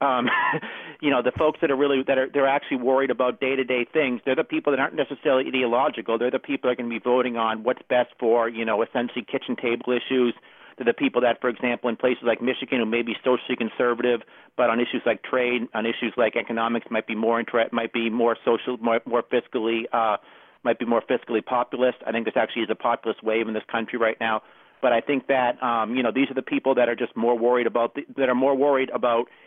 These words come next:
you know, so, that are more, that are definitely worried about college debt. And someone like Bernie Sanders comes along and says, "I'm gonna wipe out your college debt." I mean, how is that not something that you're gonna be sympathetic to? Just like when Andrew Yang comes out and says,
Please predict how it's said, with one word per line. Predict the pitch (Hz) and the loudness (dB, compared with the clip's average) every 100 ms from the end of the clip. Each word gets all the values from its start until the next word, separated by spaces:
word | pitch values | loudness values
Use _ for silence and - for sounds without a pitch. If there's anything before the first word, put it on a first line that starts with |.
| - | -8
you | 117 | -2
know, | 104 - | -2 -2
so, | 139 131 | -4 0
that | 127 | -2
are | 120 | 2
more, | 131 135 | 0 2
that | 127 | 0
are | |
definitely | 117 147 156 127 | 2 0 0 0
worried | 135 135 | 2 2
about | 117 117 | 0 0
college | 139 123 110 | 0 0 0
debt. | 156 | -2
And | 135 - | -2 -2
someone | 151 143 | -2 -2
like | 131 | -2
Bernie | 143 139 127 | -2 -2 -2
Sanders | 143 139 123 | -4 -2 -2
comes | - 127 | -2 -2
along | 117 117 165 120 107 - _ _ _ | -2 0 2 0 -2 -8 _ _ _
and | - 120 - | -6 -4 2
says, | 143 139 - | 4 4 0
"I'm | 123 | -2
gonna | 127 | 0
wipe | 127 139 | 0 2
out | 139 | 2
your | 123 | 0
college | - 147 123 110 | 0 0 0 0
debt." | 175 175 127 | 0 0 0
I | |
mean, | 120 | -2
how | 139 160 | 2 2
is | 147 | 2
that | 147 131 | 0 0
not | 131 139 156 | 0 0 0
something | - 131 - 120 113 _ _ | -2 -2 -2 -4 -6 _ _
that | - | -2
you're | 127 117 | 0 0
gonna | 131 | -2
be | 123 | -4
sympathetic | - 139 - 175 170 - | -4 -6 -2 0 0 -2
to? | 104 | -4
Just | 131 - | -4 0
like | 127 123 131 | 0 0 -2
when | 127 | -4
Andrew | 135 123 | -4 -2
Yang | 131 147 160 | -2 -2 -2
comes | 127 120 | -2 0
out | 120 131 | 0 0
and | - | 0
says, | 127 | 0